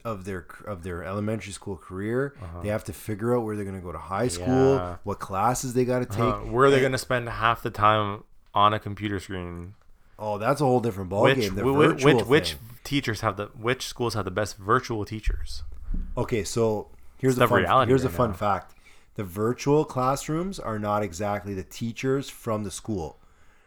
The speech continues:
Speaker 2: Really?
Speaker 1: So what our government did is they implemented a whole different, um, <sighs> I don't know, what do you wanna call it? Uh, uh, like a region, uh,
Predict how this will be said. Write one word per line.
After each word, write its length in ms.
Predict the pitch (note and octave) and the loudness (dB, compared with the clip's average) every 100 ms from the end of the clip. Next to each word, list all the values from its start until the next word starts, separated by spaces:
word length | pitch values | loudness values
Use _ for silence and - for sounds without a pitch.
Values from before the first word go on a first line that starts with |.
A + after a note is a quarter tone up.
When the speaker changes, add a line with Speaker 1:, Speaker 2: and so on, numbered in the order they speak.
| - | -16
Speaker 2:
Really? 280 | G2 G#2 F2+ E2+ | -10 -10 -12 -8
Speaker 1:
So 220 | - A2+ | 0 0
what 340 | G#2 A2+ A#2 - G2+ - | 2 2 0 -6 -14 -4
our 160 | G#2+ | -2
government 520 | A#2 B2+ A#2 A2 G#2+ F2+ | 2 2 2 -2 -4 -4
did 260 | A2 A2 | -2 0
is 300 | G2 G#2 F#2+ | -2 -6 -8
they 120 | F#2+ G2+ | -6 -6
implemented 680 | G#2 G#2 A2 G#2 G#2+ G#2 | -6 -6 -4 -4 -4 -4
a 140 | - G2+ | -6 -10
whole 280 | F#2 A#2 A2 | -6 -4 -4
different, 540 | G2 A2 A#2 A2 G#2 - | -4 -6 -6 -6 -6 -10
um, 600 | F#2 F#2+ F#2 F2+ E2+ D#2+ - | -10 -6 -6 -8 -10 -14 -18
<sighs> 1700 | _ - - - - - - - - - - - - - - - - - - - - | _ -20 -20 -20 -20 -20 -20 -20 -20 -20 -20 -20 -20 -20 -20 -18 -12 -10 -10 -12 -10
I 100 | C3+ | -6
don't 120 | G#2+ | -4
know, 120 | F#2 F#2+ | -4 -4
what 140 | G#2+ | -4
do 40 | |
you 80 | G#2 | -4
wanna 120 | G2 | -4
call 280 | F#2 G2 F#2 | -6 -6 -6
it? 120 | F2 - _ - - - - _ - | -8 -12 _ -20 -20 -20 -20 _ -12
Uh, 60 | G#2+ G2+ F#2 | -8 -6 -6
uh, 20 | G#2 | -8
like 140 | G#2 G2 | -8 -6
a 60 | |
region, 640 | G2 A2 C3 A#2 C#3 C#3 B2 | -4 0 0 2 2 0 -4
uh, 720 | G2+ F#2 F2 F2 E2+ E2 | -6 -4 -6 -6 -8 -8